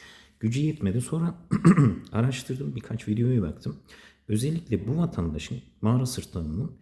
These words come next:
seviyenin beş olması çok faydalı. Neden? İnşaat özelliği veriyor arkadaşlar. Beş dakika boyunca şehirde bulunan bütün inşaat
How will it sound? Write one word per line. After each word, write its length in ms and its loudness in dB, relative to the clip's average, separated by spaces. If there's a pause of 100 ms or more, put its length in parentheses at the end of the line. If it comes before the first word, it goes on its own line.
(240)
seviyenin 520 2
beş 200 2
olması 420 0
çok 180 -18
faydalı. 540 -6
Neden? 400 0
İnşaat 460 -2
özelliği 360 2
veriyor 220 -4
arkadaşlar. 720 -16 (340)
Beş 260 0
dakika 280 -4
boyunca 300 -4
şehirde 480 0
bulunan 260 -2
bütün 400 -6
inşaat 580 -6